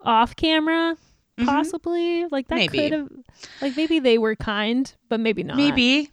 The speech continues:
Speaker 2: Maybe they gave them nicotine patches so they wouldn't have, like, withdrawal issues or something.
Speaker 1: That would be nice if they gave
Speaker 2: Yeah.
Speaker 1: them, like, Nicorette or something like that.
Speaker 2: Yeah, some gum, you know?
Speaker 1: I feel like that would, I mean, I don't know. I don't smoke, but I'm assuming if you are,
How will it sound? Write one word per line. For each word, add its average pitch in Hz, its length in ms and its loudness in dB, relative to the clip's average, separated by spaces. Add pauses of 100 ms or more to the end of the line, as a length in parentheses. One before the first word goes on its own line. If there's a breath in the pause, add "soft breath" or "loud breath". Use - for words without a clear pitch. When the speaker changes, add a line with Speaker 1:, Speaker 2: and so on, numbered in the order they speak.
(140)
Speaker 2:
Maybe 254 220 2
they 247 60 2
gave 262 160 2
them 220 100 -4
nicotine 240 460 -4
patches 254 480 -4
so 208 80 -4
they 202 80 -2
wouldn't 196 240 -6
have, 185 180 -6
like, 165 220 -4
withdrawal 202 460 -4
issues 208 440 -8
or 208 60 -10
something. 233 260 -4
Speaker 1:
That 392 320 0
would 247 200 0
be 233 100 -2
nice - 360 -8
if 202 120 -10
they 220 100 -6
gave 208 220 -4
Speaker 2:
Yeah. 143 160 0
Speaker 1:
them, - 180 -6
like, - 260 -6 (140)
Nicorette 175 540 -6
or - 140 -12
something 160 280 -16
like 151 200 -16
that. - 220 -10
Speaker 2:
Yeah, 440 280 2
some 294 260 0
gum, 147 380 2 (120)
you 208 120 -10
know? 262 320 -4
Speaker 1:
I 262 100 -4
feel 349 160 -2
like 294 160 0
that 214 220 -2
would, 185 280 -8
I 226 60 -2
mean, 240 200 -2
I 233 100 2
don't 226 160 0
know. 214 120 0
I 208 120 0
don't 208 140 -4
smoke, 202 200 -2
but 220 80 -2
I'm 233 80 -2
assuming 269 580 -2
if 220 200 -10
you 220 340 2
are, 196 540 -2